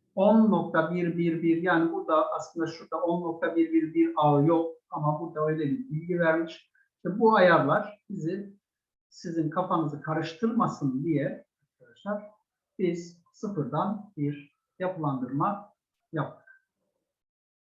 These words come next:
Evet. Umarım konu anlaşılmıştır arkadaşlar. Bizim şu an için yaptığımız ayarlar genel olarak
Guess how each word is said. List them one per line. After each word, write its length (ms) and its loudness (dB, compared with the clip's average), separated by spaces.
Evet. 340 0
Umarım 540 -2
konu 240 0
anlaşılmıştır 760 2
arkadaşlar. 840 -6
Bizim 560 -2
şu 240 -2
an 220 4
için 420 -6
yaptığımız 680 -2
ayarlar 680 2
genel 340 2
olarak 500 -4